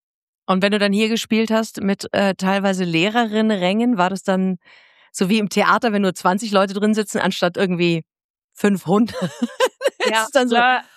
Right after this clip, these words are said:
Speaker 2: Aber klar macht's mehr Spaß, vor mehr Zuschauern zu spielen, ist ja klar. Ähm, wobei ich sagen muss, so,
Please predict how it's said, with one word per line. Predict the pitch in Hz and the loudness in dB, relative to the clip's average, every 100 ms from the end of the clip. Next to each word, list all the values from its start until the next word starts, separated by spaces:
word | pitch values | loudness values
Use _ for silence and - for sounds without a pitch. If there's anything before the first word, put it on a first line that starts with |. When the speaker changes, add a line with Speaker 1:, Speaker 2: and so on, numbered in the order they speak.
| _ | _
Speaker 2:
Aber | - 208 220 233 _ _ _ _ 269 208 | -8 -2 0 -2 _ _ _ _ -6 -2
klar | 233 254 | 2 2
macht's | 285 254 - - | 0 -4 -4 -2
mehr | 214 233 | 0 0
Spaß, | 233 - 226 220 | -2 -2 -2 -4
vor | - 180 | -6 -4
mehr | 180 175 | -2 -2
Zuschauern | - 220 196 180 185 185 | -4 -6 -2 0 0 -2
zu | 180 | -6
spielen, | - 196 | -4 -2
ist | 175 156 | 0 0
ja | 170 156 | 0 0
klar. | 175 170 226 - _ _ _ _ | 0 0 -2 -8 _ _ _ _
Ähm, | - 165 165 170 | -2 0 0 0
wobei | 175 208 | 0 0
ich | 226 | 0
sagen | 185 247 240 | 0 0 0
muss, | 240 | -2
so, | 220 214 214 208 | -2 0 0 -4